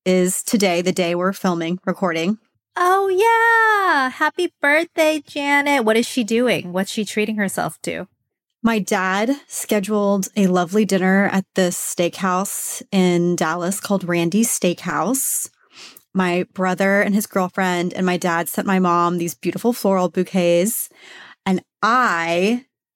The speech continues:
Speaker 1: got my mom tickets to see Donny Osmond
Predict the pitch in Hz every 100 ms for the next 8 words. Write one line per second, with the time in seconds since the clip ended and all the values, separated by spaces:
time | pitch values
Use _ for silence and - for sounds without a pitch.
0 | 185 202 190 202 196 190 190 180 175 180
1 | - - - 247 185 180 - - - -
2 | - - 208 185 196 185 180 180 208 190
3 | 185 180 190 175 175 214 -